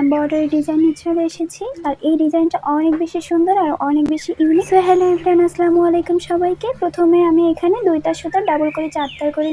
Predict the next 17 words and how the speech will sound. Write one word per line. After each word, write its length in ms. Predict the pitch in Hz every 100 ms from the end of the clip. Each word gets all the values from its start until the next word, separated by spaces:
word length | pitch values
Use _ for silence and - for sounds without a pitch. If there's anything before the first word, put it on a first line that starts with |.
| 311
নিয়েছি। 320 | 320 311 480 - - 302
আজকে 220 | 311 - 339
আমি 120 | 349 359 311
এগ 100 | 311 294
ইয়োক 160 | 330 330
বা 60 | 339 302
ডিমের 260 | 294 302 311
কুসুম 240 | 311 311 311
কালারের 340 | 320 320 311 -
সুতা 180 | 320 320
দিয়ে 120 | 330 330
কাজ 100 | 330 -
করছি। 260 | 359 - 302
আজকের 280 | - - 349 359
এই 60 | 349
লেস 180 | 330 330
এমব্রয়ডারি 460 | 320 339 339 330 339